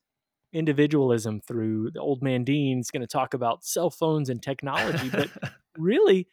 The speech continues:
Speaker 1: I mean, there's places for community to be built in that. We'll talk about that in a minute, but a lot of that is used for isolation and,
Speaker 2: Right.
Speaker 1: and to keep us separate from communities, whereas board gaming isn't that. It's like living in the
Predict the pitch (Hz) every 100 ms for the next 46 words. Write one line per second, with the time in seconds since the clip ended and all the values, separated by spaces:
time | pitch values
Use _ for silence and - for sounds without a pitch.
0 | - 208 226 220 - - 254 359 - 196
1 | - 196 202 180 156 151 160 143 147 208
2 | 131 110 107 139 143 160 - 143 139 131
3 | 113 156 196 - _ _ _ _ 165 165
4 | 160 226 269 170 127 160 247 208 151 127
5 | 117 - - 139 135 131 120 147 117 110
6 | - 117 113 117 175 123 120 120 135 127
7 | - - 170 135 - - 160 - 120 -
8 | - 156 165 127 110 _ _ _ _ _
9 | 147 151 143 113 107 127 139 139 127 117
10 | - - 156 156 156 147 131 - 170 190
11 | 117 - - - - - 127 110 143 147
12 | 143 131 117 107